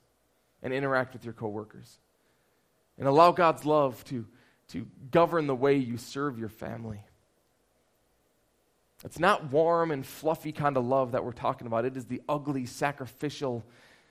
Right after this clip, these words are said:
love of God.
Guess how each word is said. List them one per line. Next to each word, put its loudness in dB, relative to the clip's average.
love 2
of -10
God. 0